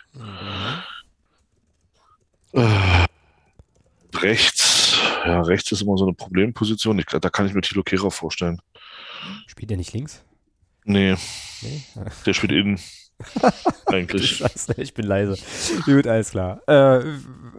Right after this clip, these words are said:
Speaker 1: okay, vier drei drei. Ähm, vier drei drei heißt, äh, ein Sechser? Oder, oder was?
Speaker 2: Ja, Dreier Mittelfeld, denke ich mal, werden sein, äh, Kimmich, äh,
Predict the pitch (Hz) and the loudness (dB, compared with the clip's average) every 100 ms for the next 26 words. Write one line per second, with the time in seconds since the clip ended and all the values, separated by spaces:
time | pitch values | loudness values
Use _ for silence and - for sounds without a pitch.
0 | - 170 135 101 143 143 131 107 92 - | -4 2 2 4 4 4 4 4 2 2
1 | 117 120 110 131 120 131 123 123 139 - | 0 0 -2 0 2 2 2 2 0 -6
2 | - 123 120 120 - 120 117 127 120 - | -8 -4 -4 -6 -12 -8 -4 -2 -2 -6
3 | 190 185 - _ _ _ _ _ _ - | -8 -8 -12 _ _ _ _ _ _ -20
4 | - 120 120 120 117 113 117 135 - - | -8 -2 0 0 -4 -6 -6 -6 -10 -14
5 | - _ _ - 110 107 101 104 120 110 | -20 _ _ -2 0 2 4 4 2 2
6 | - 110 104 101 101 104 95 95 90 95 | 4 4 4 2 2 2 4 2 4 2
7 | 95 92 71 90 87 - 113 107 - - | 2 0 0 0 -2 -2 0 0 0 -2
8 | - _ _ _ - - - - - - | -6 _ _ _ -20 -20 -20 -20 -20 -20
9 | _ _ _ - 113 113 110 107 104 101 | _ _ _ 0 4 4 4 2 2 2
10 | 101 98 98 95 95 92 92 92 90 90 | 2 2 2 0 0 0 0 0 0 0
11 | 90 | -2